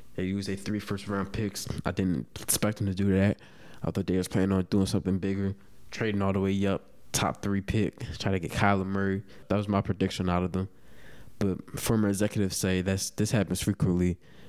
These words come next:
where scouts are asked to leave the building before the draft starts. So Donovan McNabb made a few comments about the Eagles. Talked about if Wentz can't get it done in the next two years, you're gonna have to try to trade him and move on.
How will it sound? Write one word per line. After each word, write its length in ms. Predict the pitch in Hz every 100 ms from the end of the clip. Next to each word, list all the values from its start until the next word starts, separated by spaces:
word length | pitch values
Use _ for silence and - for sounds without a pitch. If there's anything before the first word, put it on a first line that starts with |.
| -
where 300 | 90 92 90
scouts 340 | - 101 98
are 60 | 78
asked 240 | 92 95
to 60 | -
leave 260 | 92 98 92
the 80 |
building 460 | 85 101 95 90 92 - -
before 260 | 95 104
the 80 | 95
draft 320 | 90 98 92
starts. 480 | - 87 92 - - - -
So 240 | - 104 104
Donovan 520 | 104 104 107 104 104
McNabb 340 | 104 104 101
made 220 | 95 98
a 40 | 95
few 180 | - 101
comments 420 | 107 92 101 95
about 220 | 98 98
the 100 | -
Eagles. 500 | 98 92 101 101 - - - - - - -
Talked 220 | 95 98
about 480 | 98 98 101 104 -
if 180 | 101 98
Wentz 220 | 107 104
can't 240 | - 98
get 100 | 101
it 140 | 101 95
done 160 | 101
in 80 | 101
the 60 | 101
next 280 | 104 104 -
two 120 | 101
years, 480 | 98 107 107 98 - - - -
you're 100 | 101
gonna 100 | 101
have 120 | 98
to 60 | -
try 180 | 104
to 80 | 95
trade 340 | 82 - 98 95
him 120 | 95
and 120 | 95
move 240 | 98 95
on. 260 | 101 101